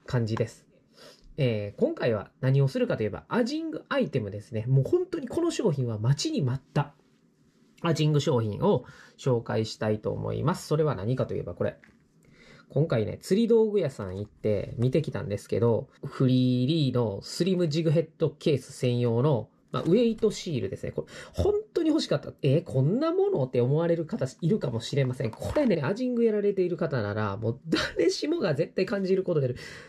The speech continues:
あのね、グラム数が把握しているときはいいんですよ。把握できないときもあって、その時に、例えばこうね、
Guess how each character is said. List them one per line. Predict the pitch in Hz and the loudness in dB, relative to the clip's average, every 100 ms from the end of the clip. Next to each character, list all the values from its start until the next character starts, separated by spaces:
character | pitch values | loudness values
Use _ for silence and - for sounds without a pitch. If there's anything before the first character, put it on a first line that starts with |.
| - - - | -20 -20 -6
あ | - | 2
の | 143 131 | 4 4
ね、 | 127 117 135 _ _ _ _ _ _ | 2 0 -8 _ _ _ _ _ _
グ | 156 135 370 | 2 6 6
ラ | 427 | 6
ム | 427 392 | 4 2
数 | - 147 113 107 | 2 -2 0 0
が | 113 110 95 | 0 -2 -4
把 | - 214 196 | -2 0 0
握 | 190 202 | 0 -2
し | - | 0
て | 359 359 | 2 4
い | |
る | 330 | 2
と | 320 | -2
き | 208 | 0
は | 131 | 0
い | 110 113 | 0 0
い | |
ん | |
で | 113 | -2
す | 110 | -2
よ。 | - - _ - - - | -6 -6 _ -20 -20 -8
把 | - 226 226 | -4 0 2
握 | 226 | 2
で | 214 311 | 0 0
き | 311 | -2
な | 320 170 | 0 0
い | |
と | 131 | 0
き | 127 113 | -2 -2
も | 107 | -2
あ | |
っ | 107 | -6
て、 | - - 120 104 - _ _ _ - | -4 0 2 0 -8 _ _ _ -6
そ | - | -2
の | 302 294 | 0 0
時 | 247 113 | -2 -2
に、 | 113 101 - - - | 0 -2 -6 -16 -6
例 | 160 214 | 0 0
え | |
ば | 143 | 0
こ | 107 117 | -4 -2
う | |
ね、 | 117 - | 0 -2